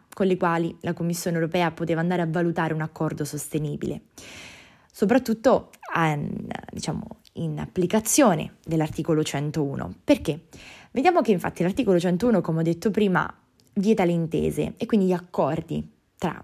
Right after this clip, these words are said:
queste imprese concorrenti, quando queste siano in grado di falsare il gioco della concorrenza. Ma in realtà non è un divieto assoluto, perché ai sensi del terzo paragrafo del medesimo articolo si prevedono le condizioni di esenzione,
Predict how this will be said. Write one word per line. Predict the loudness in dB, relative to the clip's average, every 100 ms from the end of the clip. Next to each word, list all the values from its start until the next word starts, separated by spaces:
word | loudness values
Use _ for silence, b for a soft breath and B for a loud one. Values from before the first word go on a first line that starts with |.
| -12
queste | -10 -2
imprese | -2 -2 -2
concorrenti, | -2 -2 -2 -2 -2 -2
quando | 0 0 0
queste | -2 -2
siano | -2
in | 0
grado | 0 0
di | 0
falsare | -2 -4 -2 0
il | 0
gioco | 0 -2
della | -2 -2
concorrenza. | -4 -6 -6 -6 -8 -8 -8
Ma | -10 -12 -16 -16 -4 2
in |
realtà | 4 6
non | 4
è |
un | 4
divieto | 4 2 0
assoluto, | -2 0 0 -2 -6 0
perché | 2 2 0 -2 B B B B
ai | -2
sensi | 0 0 2
del | 2 2
terzo | 0 0 -2
paragrafo | 0 2 2 -2 -6 -8 -10
del | -4 -2
medesimo | 0 2 2 0
articolo | -2 -2 0 0 -2 B B
si | -8 -2
prevedono | 2 4 4 4
le | 2
condizioni | 2 2 2 0 -2 0
di | 0
esenzione, | 0 0 -2 -2 -4 -4 -6